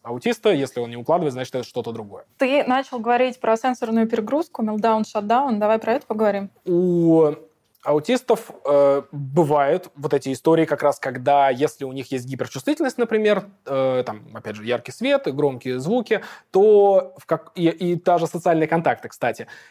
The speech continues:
Speaker 1: это может, э, человека перегрузить. Это слишком много для того, чтобы нервная система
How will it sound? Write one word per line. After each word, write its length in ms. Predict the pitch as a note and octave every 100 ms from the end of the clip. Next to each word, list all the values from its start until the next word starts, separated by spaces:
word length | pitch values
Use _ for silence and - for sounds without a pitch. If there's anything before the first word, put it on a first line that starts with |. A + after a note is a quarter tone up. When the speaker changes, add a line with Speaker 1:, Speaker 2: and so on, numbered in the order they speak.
| _
Speaker 1:
это 220 | A3+ A3+
может, 560 | F#3+ F3+ G#3+ F#3+ F#3 F#3 E3
э, 180 | D#3
человека 380 | D3+ E3 E3 F#3
перегрузить. 680 | - - D#3+ D3 D#3+ D3 C3
Это 140 | B2
слишком 320 | - D#3 -
много 340 | D3 D#3 A#3 F#3+
для 140 | D#3
того, 180 | E3 D3+
чтобы 220 | - C#3
нервная 240 | C#3 D3+ C#3+
система 960 | C3+ - D#3+ E3 D#3+ D3 C#3+ C#3 C3